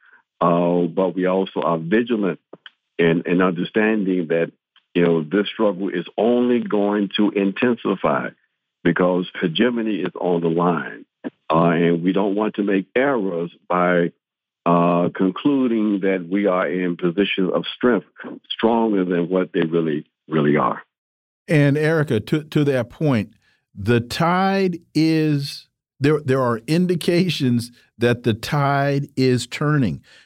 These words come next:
Speaker 2: brics started with five countries: uh, Brazil, Russia, India, uh, China, and South Africa. There are now sixty-seven leaders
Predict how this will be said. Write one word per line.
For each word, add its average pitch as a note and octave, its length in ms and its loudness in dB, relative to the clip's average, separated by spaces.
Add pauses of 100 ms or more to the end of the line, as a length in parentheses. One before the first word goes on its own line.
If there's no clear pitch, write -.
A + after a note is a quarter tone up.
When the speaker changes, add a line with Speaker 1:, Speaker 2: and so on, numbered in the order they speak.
(200)
Speaker 2:
brics C#3+ 440 0 (120)
started D3 540 0
with A#2+ 200 0
five C3+ 440 0
countries: D#3 580 -4 (580)
uh, G2+ 140 4
Brazil, A#2 500 2
Russia, C3+ 540 0 (300)
India, C3 580 2 (320)
uh, F#2 220 -4
China, C#3+ 460 2 (340)
and B2 200 2
South B2+ 260 0
Africa. C3+ 600 -2 (360)
There C3+ 240 4
are C3 180 2
now C3+ 640 0 (360)
sixty-seven E3 1700 0
leaders B2+ 720 2